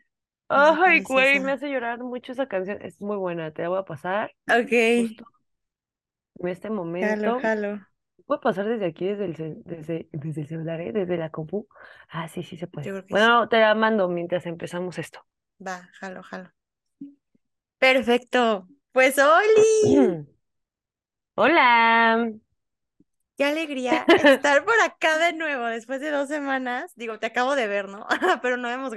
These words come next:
Speaker 1: grabado.
Speaker 2: sé, güey. Sí, no, no, no hemos
Speaker 1: No hemos
Speaker 2: grabado.
Speaker 1: grabado. ¿Cómo estás?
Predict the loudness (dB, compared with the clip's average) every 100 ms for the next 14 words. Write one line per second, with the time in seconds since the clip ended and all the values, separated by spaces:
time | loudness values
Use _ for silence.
0 | 2 6 6 6 4 4 0 -4 _ _
1 | _ _ _ _ _ 0 2 0 -2 -2
2 | -4 -6 -6 -6 -4 -4 -6 -10 -12 -12
3 | -12 -10 -10 -10 -6 -6 -4 -2 0 2
4 | 0 -4 -12